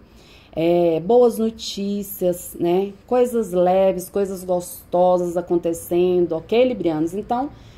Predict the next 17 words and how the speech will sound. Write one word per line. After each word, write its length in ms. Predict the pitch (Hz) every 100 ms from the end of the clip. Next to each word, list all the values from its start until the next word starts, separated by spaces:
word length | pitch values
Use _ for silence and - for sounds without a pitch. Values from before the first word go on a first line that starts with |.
| -
pra 120 | - 214
vocês 400 | 226 226 220 220
também 280 | 214 208
aí 160 | 208 214
uma 160 | 226 220
semana 400 | - 220 214 214
muito 280 | 208 220
positiva 1080 | - 208 208 190 - - - 240 208 160 147 147 - - - - - -
e 60 | -
feliz, 600 | - 240 226 185 202 - - - -
graças 500 | 151 160 175 202 180
a 80 | 190
Deus. 800 | 180 78 - - - - - - - - - - - - - - -
Escorpião, 1000 | 190 180 - 214 185 - - 165 - -
vamos 320 | 147 151 151 147
ver 240 | 147 151
aqui. 580 | 151 - 190 196 233